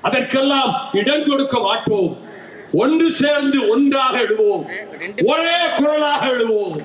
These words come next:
இந்தியை ஒழிப்போம், இந்தி திணிப்பை ஒழிப்போம், பொது சிவில் சட்டத்தை வரவிட மாட்டோம் என்ற உறுதிமொழியை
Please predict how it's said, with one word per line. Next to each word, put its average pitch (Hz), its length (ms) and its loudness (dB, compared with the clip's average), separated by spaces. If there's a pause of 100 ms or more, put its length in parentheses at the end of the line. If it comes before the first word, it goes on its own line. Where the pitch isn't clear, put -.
(1080)
இந்தியை 302 440 2 (480)
ஒழிப்போம், 302 520 0
இந்தி 330 180 0 (160)
திணிப்பை 294 420 0 (380)
ஒழிப்போம், 285 600 0 (1300)
பொது 349 200 2 (240)
சிவில் 311 340 2
சட்டத்தை 277 460 0 (300)
வரவிட 311 300 0 (100)
மாட்டோம் 254 420 0 (880)
என்ற 269 160 2 (180)
உறுதிமொழியை 311 600 2